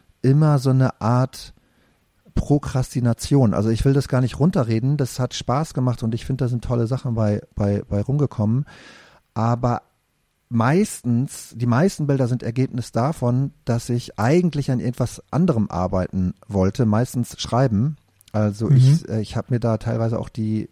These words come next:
Speaker 1: die Zähne ausgebissen an, an Romanideen, die dann vielleicht irgendwie nichts geworden sind oder viel länger gebraucht haben, als ich irgendwie dachte und, und so weiter. Und gerade beim Schreiben, wo man ja, oder ma-, ma-,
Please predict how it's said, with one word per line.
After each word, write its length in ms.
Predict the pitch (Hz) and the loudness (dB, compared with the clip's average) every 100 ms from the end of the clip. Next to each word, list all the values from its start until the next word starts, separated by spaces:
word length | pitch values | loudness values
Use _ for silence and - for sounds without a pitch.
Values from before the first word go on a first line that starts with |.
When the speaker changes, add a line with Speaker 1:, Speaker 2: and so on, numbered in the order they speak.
| - | -8
Speaker 1:
die 80 | |
Zähne 320 | - 117 135 - | -4 -2 0 -2
ausgebissen 680 | 107 - 104 113 - 107 92 | -4 -4 -2 -2 0 -2 0
an, 360 | 101 104 101 - - - | 0 0 0 -4 -20 -8
an 160 | 101 101 | -4 0
Romanideen, 1040 | 107 104 117 139 113 107 107 104 101 101 | 2 2 2 0 0 0 2 2 2 0
die 140 | - 104 | -2 -2
dann 200 | 101 101 | -2 -2
vielleicht 300 | - 104 - | -2 -4 -2
irgendwie 160 | 101 | -2
nichts 220 | 107 113 - | -2 -2 -4
geworden 380 | 107 107 101 | -2 0 0
sind 240 | 98 101 87 | 0 -2 -2
oder 180 | 92 98 | -2 -4
viel 200 | - 101 | -2 -2
länger 220 | 110 104 | 0 0
gebraucht 420 | 101 - 98 - | -2 -4 -6 -4
haben, 220 | 101 95 | -4 -2
als 200 | 92 95 | -4 -6
ich 260 | 98 - - | -10 -10 -12
irgendwie 220 | 104 98 | -8 -6
dachte 420 | 95 101 - 101 95 | -6 -8 -4 -4 -4
und, 260 | 92 - | -6 -8
und 120 | - | -12
so 140 | - 92 | -8 -4
weiter. 300 | 92 101 104 - - - - - - _ _ | -4 -2 -4 -6 -20 -20 -20 -20 -20 _ _
Und 520 | 117 117 113 110 - _ - | 2 2 2 -2 -12 _ -12
gerade 320 | 104 107 165 | -4 0 2
beim 160 | 151 143 | 2 0
Schreiben, 720 | - 107 123 147 139 127 - _ _ _ _ - _ - | -2 0 2 2 2 0 -4 _ _ _ _ -20 _ -14
wo 220 | 110 120 | -4 0
man 320 | 127 120 117 - _ _ - | 2 2 0 -6 _ _ -4
ja, 400 | 120 110 113 110 - | 0 2 0 -2 -4
oder 240 | 107 104 | -2 0
ma-, 140 | 101 95 | 0 -4
ma-, 100 | 110 | -6